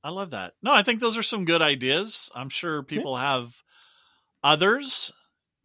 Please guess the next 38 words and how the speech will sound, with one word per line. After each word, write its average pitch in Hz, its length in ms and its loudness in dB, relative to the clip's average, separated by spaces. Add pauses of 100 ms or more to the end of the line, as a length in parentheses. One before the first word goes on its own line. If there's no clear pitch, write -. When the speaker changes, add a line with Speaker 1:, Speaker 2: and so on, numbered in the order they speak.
(120)
Speaker 1:
Feel 160 240 -6
free 156 320 -4
to 143 320 -4
send 156 440 -2
'em 151 240 -4 (120)
our 139 280 0
way 123 480 -2
Speaker 2:
Mm-hmm. 139 120 -2
Speaker 1:
if 165 200 -6
you 113 400 -4
have, 123 240 -4
you're 131 100 -4
like, 110 280 -4
"Oh, 151 640 0 (100)
this 170 420 -8
is 147 120 -6
what 127 160 -2
we 131 100 -6
do. 110 240 -8
It's 123 180 -8
so 147 280 -2
great. 117 420 -4 (380)
People 110 60 -10
Speaker 2:
Everyone 107 240 0
Speaker 1:
should - 100 0
Speaker 2:
loves 147 80 -2
Speaker 1:
know 170 120 6
Speaker 2:
it. 196 40 4
Speaker 1:
about 190 260 8
it." 214 160 2 (260)
And 156 120 2
if 156 100 0
they're 175 160 4
great, 160 360 2
we 156 180 0
will 139 220 -2
get 135 260 -6
the, 127 360 -2